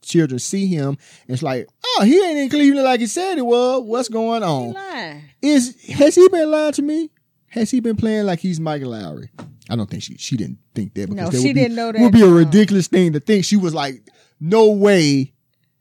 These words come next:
Speaker 1: a police officer and his captain would come up with this harebrained scheme." So
Speaker 2: Right.
Speaker 1: you can see why she believes it's a lie.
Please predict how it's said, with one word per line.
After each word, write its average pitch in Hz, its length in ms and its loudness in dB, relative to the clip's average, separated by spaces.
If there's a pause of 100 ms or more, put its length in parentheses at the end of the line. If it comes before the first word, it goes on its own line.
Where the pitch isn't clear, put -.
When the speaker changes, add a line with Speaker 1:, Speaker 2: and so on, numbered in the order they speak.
(540)
Speaker 1:
a 127 100 0
police 151 460 0
officer 127 680 -6 (380)
and 147 100 0
his 143 160 -2
captain 131 460 -4
would 113 140 -8
come 139 160 -2
up 113 100 -4
with 107 120 -10
this 143 180 2
harebrained 104 500 -4
scheme." 104 400 -8 (460)
So 170 160 -2
Speaker 2:
Right. 240 100 4
Speaker 1:
you 294 60 6
can 339 140 2
see - 300 0
why 262 160 2
she 170 160 -4
believes 127 320 -4
it's 113 80 -8
a 110 60 -10
lie. 113 300 -8